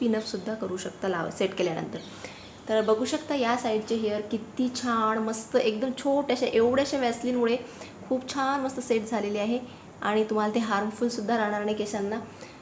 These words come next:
तर Vaseline वगैरे हार्मफुल नसते, तर अशा प्रकारे तुम्ही सेट करू शकता. नंतर छोटे छोटे जर तुम्हाला क्लिप्स वगैरे लावायचे असतील तर लावू शकता, पण मी नाही लावलेले आहेत. हे बघू शकता खूप छान अशा मस्त सेट झालेल्या आहेत. फॅनसुद्धा सुरू आहे पण फॅननेसुद्धा हे उडत नाही आहेत.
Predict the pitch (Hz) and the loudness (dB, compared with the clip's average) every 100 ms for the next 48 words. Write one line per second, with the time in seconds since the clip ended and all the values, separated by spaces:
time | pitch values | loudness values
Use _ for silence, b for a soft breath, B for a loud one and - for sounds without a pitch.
0 | B 208 208 196 196 214 202 202 226 190 | B 0 2 2 0 -2 -2 -2 -2 -2
1 | 196 214 202 202 - 220 226 208 202 208 | -2 0 0 0 0 0 0 0 -2 -2
2 | 226 220 196 190 190 - 196 196 - 180 | -2 -2 -4 -2 -4 -2 -4 -4 -4 -6
3 | - 185 214 240 226 247 240 - B B | -6 -6 -4 -4 -4 -6 -8 -10 B B
4 | 214 220 226 - 220 226 233 226 226 226 | -2 0 -2 -2 -2 -2 -4 -4 -4 -2
5 | 226 226 233 - 214 220 208 196 202 202 | -2 0 -2 -2 -2 0 0 0 -2 -4
6 | 208 220 214 190 180 196 202 214 220 208 | -4 -6 -4 -2 -2 -2 -6 -6 -4 -4
7 | 208 190 202 196 190 190 202 - B B | -4 -4 -2 -2 -2 -2 -4 -8 B B
8 | B - 196 190 208 214 220 233 214 - | B -6 -2 -2 -2 -6 -6 -6 -8 -8
9 | 226 240 240 240 220 226 220 202 208 202 | -4 0 0 0 -2 -2 -2 -2 0 2
10 | 214 214 208 208 220 208 208 208 196 202 | 2 2 0 0 0 -2 -2 0 0 0
11 | 214 202 180 208 214 190 196 214 208 190 | -2 0 2 2 2 0 0 0 0 2
12 | 196 196 185 165 180 165 | 2 2 0 0 -2 -4